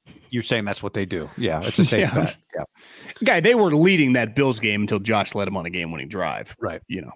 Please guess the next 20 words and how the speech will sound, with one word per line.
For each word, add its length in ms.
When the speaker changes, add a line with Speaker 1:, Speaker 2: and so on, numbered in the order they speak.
Speaker 2:
like, 120
they, 280
they 200
are, 360
like 200
you 120
told 300
me 300
last 300
week, 400
and 100
I 80
would 160
imagine 300
a 40
lot 140
of 60
people 180
thought 320
this, 300